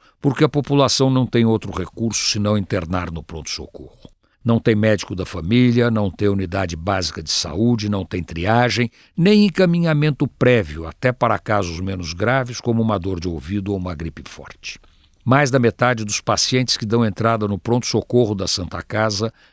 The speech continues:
não necessitam de atendimento em pronto-socorro. Eles dão entrada porque não têm outra alternativa, não têm onde se consultar, não tem mais ninguém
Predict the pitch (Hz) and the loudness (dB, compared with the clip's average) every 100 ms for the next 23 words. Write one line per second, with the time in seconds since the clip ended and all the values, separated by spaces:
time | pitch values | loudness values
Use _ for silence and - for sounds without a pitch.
0 | - 131 147 156 160 143 110 - 95 - | 2 6 8 8 4 0 -2 -2 -2 -4
1 | 101 95 95 80 78 82 73 73 80 78 | -4 -6 -6 -8 -8 -8 -8 -10 -12 -12
2 | 76 73 - 71 - 67 - _ _ _ | -12 -10 -10 -12 -16 -20 -20 _ _ _
3 | 117 110 95 95 87 - 120 127 120 113 | -2 -2 0 -2 -4 -2 2 2 0 -8
4 | _ - 135 - 120 123 123 - 123 120 | _ -4 -4 0 2 4 2 2 2 2
5 | 113 113 110 107 - 104 104 95 - 104 | 2 0 -2 -4 -2 -2 0 -2 -4 -4
6 | 76 73 73 90 92 113 104 107 104 - | -4 -8 -10 -6 -4 0 0 2 0 0
7 | 90 - 92 - 78 - 113 117 117 _ | -4 -6 -6 -6 -8 -6 0 0 0 _
8 | _ - 139 127 131 123 123 107 110 95 | _ 0 2 4 4 4 4 2 2 2
9 | 92 92 | 0 -2